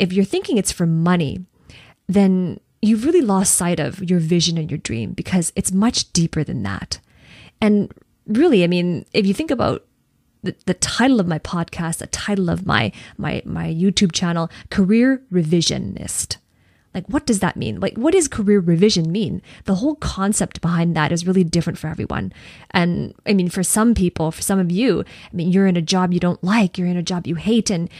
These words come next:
you're trying to get out of that into something that lights you up inside.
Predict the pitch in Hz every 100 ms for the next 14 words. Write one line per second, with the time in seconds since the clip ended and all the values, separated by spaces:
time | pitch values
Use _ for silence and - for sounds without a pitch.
0 | - 190 - 190 185 175 175 190 226 180
1 | 160 160 170 165 165 180 165 175 165 -
2 | 170 175 180 - 170 180 175 165 160 175
3 | 165 160 -